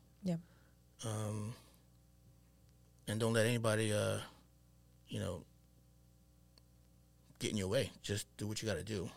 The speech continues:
Speaker 2: Um, if you need to study to get things done, like, um, doing photography, I couldn't just take a, pick up a picture,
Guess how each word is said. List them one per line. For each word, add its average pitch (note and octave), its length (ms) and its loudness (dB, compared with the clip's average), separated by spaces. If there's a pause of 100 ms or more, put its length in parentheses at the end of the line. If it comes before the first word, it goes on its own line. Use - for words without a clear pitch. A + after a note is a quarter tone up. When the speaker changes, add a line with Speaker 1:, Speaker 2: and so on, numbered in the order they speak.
(520)
Speaker 2:
Um, C2 260 -12 (640)
if F2 140 -4
you G2+ 80 0
need G#2+ 140 4
to F2+ 60 0
study G#2 440 4 (720)
to - 80 -4
get G#2+ 180 0
things G#2 220 0
done, A2 400 0
like, F#2+ 260 -2 (640)
um, G#2 420 0 (260)
doing A2 160 4
photography, A2 680 2 (160)
I E2+ 100 4
couldn't A2 260 4
just F#2+ 240 2
take G#2 180 2
a, F#2 80 2
pick - 280 -2
up F2+ 120 -2
a E2+ 40 -8 (160)
picture, G#2+ 320 4